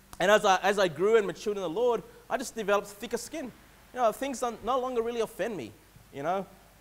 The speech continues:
Um, so many times, the wicked might say something or boast of themselves. I just let them own it. They can have it. You know, if you, you speak great things about you, you know, the great successes in you,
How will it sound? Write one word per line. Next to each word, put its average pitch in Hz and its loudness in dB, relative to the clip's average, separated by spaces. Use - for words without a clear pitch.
Um, 180 -4
so 226 -6
many 311 2
times, 311 0
the 156 -4
wicked 240 0
might 208 -4
say 214 0
something 240 -4
or 131 -2
boast 202 2
of 190 -4
themselves. 190 -6
I 208 -8
just 208 -10
let 208 -8
them 190 -6
own 202 -4
it. 120 -10
They 175 -8
can 190 -8
have 226 -2
it. 139 -8
You 165 -6
know, 196 2
if 190 0
you, 220 -6
you 208 -6
speak 233 -4
great 214 0
things 233 -4
about 220 4
you, 226 0
you 190 0
know, 208 4
the 202 2
great 214 2
successes 214 0
in 214 -4
you, 214 4